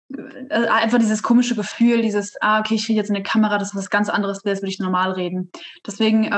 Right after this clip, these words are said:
was ich oft einfach mache, ist, ich stell mir vor, äh, dass ich mit einem ganz normal, mit einem Kumpel oder mit einer Freundin rede, ähm, so als würde ich das denen einfach erklären.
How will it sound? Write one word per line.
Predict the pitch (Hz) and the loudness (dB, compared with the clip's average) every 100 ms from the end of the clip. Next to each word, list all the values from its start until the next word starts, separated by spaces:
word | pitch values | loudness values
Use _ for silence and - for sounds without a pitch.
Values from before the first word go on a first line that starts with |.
| 202 | 0
was | 196 196 | 0 0
ich | 302 269 | 0 0
oft | 240 220 | 0 0
einfach | 220 | 2
mache, | 208 202 - | 2 2 0
ist, | - 202 | -6 -6
ich | 196 | -8
stell | - 202 | -4 -2
mir | 208 202 | 0 -2
vor, | - 226 214 208 208 - | 0 2 2 2 -2 -4
äh, | - - | -8 -4
dass | 208 | -2
ich | 214 196 | -2 0
mit | 196 | 0
einem | 196 | 0
ganz | 196 202 | -2 -2
normal, | 208 202 | -2 -2
mit | 196 | -2
einem | 196 - | -4 0
Kumpel | 226 220 | 0 2
oder | 202 | 0
mit | 190 | 0
einer | 185 | -4
Freundin | 190 190 202 202 | -4 -2 0 0
rede, | 185 190 196 214 - - _ _ - - - | -2 -2 0 -2 -4 -20 _ _ -20 -14 -4
ähm, | 185 185 196 | 0 2 0
so | 208 | 0
als | 190 | -2
würde | 208 | -2
ich | 190 | -4
das | 196 | 0
denen | 214 208 | 0 0
einfach | 190 180 | 0 -4
erklären. | 170 196 180 180 180 | -4 -2 -2 -2 -6